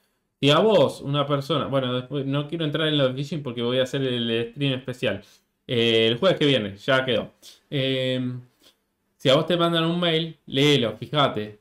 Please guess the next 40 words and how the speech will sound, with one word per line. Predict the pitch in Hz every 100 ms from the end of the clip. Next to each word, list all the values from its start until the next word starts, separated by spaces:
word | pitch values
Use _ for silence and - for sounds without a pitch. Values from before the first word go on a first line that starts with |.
| -
"Loco, | 131 139 139 131 - -
este, | 165 - 156 - 107 143
el, | 143
el | 143 147 147
origen | 147 151 165 151
de | 147
este | 143 151
mail | 165 180 143
yo | -
no | 151 135
lo | 131
conozco. | 165 117 110 117
¿Por | 143
qué | 156
me | 110 110
dice | 113 113
que | 113
me | 117
manda | 117 120
las | 113 110
fotos | 123 120
de | 113
las |
vacaciones?". | 113 113 113 113 107 113
Si | -
haces | 120 165
clic | 160 180 156
en | 147
un | 151
zip, | 147 143 131 -
encima | 120 113 156 151
lo | 143
de | 131
zipeás | 127 131 156 123 110
todo, | 175 185 151
y | 117 127
sí, | 98 120 101
está | - 165
regalado, | 156 113 104 123 117
amigo. | 101 113 107